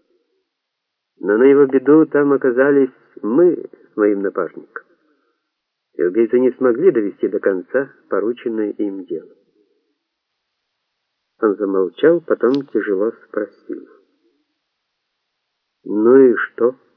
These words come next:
«Ничего. Просто наши аналитики считают, что Горелый обязательно повторит свою попытку. И на этот раз нас может не оказаться рядом».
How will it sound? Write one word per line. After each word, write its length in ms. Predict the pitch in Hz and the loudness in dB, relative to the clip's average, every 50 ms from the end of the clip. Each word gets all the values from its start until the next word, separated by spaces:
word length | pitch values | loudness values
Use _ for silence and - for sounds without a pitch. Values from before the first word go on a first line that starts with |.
| _ _ _ _ _ _ _ _ _ _ _ _ _ _ _ _ _ _ _ _ _ _ _ _ _ _ _ _ _ _ - | _ _ _ _ _ _ _ _ _ _ _ _ _ _ _ _ _ _ _ _ _ _ _ _ _ _ _ _ _ _ -6
«Ничего. 680 | 107 113 123 120 120 - - 131 131 123 127 143 156 160 _ _ _ _ _ _ _ _ _ _ _ _ _ _ _ _ _ _ _ _ | -2 0 0 0 0 0 2 2 4 4 2 0 -2 -4 _ _ _ _ _ _ _ _ _ _ _ _ _ _ _ _ _ _ _ _
Просто 380 | - 101 107 101 - - 117 107 | -4 -2 -2 -2 -2 -2 -2 0
наши 360 | 104 110 117 117 - - 117 | 0 0 0 0 0 -2 -2
аналитики 760 | 110 110 110 104 101 101 101 98 - - 131 127 - 143 143 | 0 0 0 0 0 0 -2 -4 -6 -8 -10 -6 -4 -4 -4
считают, 640 | 135 - - - - - - 101 101 98 107 123 - - - - _ _ _ _ _ _ _ _ _ _ _ _ _ _ _ _ - - - | -4 -8 -12 -12 -12 -10 -8 -6 -4 -4 -6 -8 -10 -14 -20 -20 _ _ _ _ _ _ _ _ _ _ _ _ _ _ _ _ -20 -6 -2
что 100 | - 113 | 0 2
Горелый 440 | 104 110 110 113 110 107 110 110 110 | 4 4 6 6 6 6 4 4 2
обязательно 640 | 98 98 110 101 92 107 117 113 - 131 120 123 | 2 2 0 0 2 2 0 2 2 0 0 0
повторит 600 | 120 - 120 - - - 117 110 139 175 180 180 - - - | 0 -2 -2 -2 0 2 2 4 4 4 2 0 -4 -10 -4
свою 240 | 101 98 95 92 85 | -2 0 0 -2 -4
попытку. 720 | - - - - - 85 82 - - - - - - - _ _ _ _ _ _ _ _ _ _ _ _ _ | -6 -10 -8 -6 -8 -8 -8 -10 -14 -18 -18 -18 -18 -18 _ _ _ _ _ _ _ _ _ _ _ _ _
И 100 | - 92 | -8 -8
на 80 | 90 90 | -6 -6
этот 280 | 95 98 - 135 135 | -4 -2 0 0 2
раз 240 | 156 165 185 190 180 - - - | 2 2 2 2 0 -2 -6 -18
нас 260 | - 90 104 123 131 127 - - | -10 -6 -4 -4 -4 -4 -6 -10
может 400 | 101 101 120 131 131 147 139 - | -4 -2 -2 -2 -2 -4 -4 0
не 120 | 123 117 | 2 2
оказаться 600 | 117 - - 110 98 110 117 117 - _ - - | 2 2 0 -2 0 0 0 -2 -2 _ -4 -2
рядом». 420 | 127 147 156 151 123 90 - - | 0 2 2 0 0 -4 -10 -16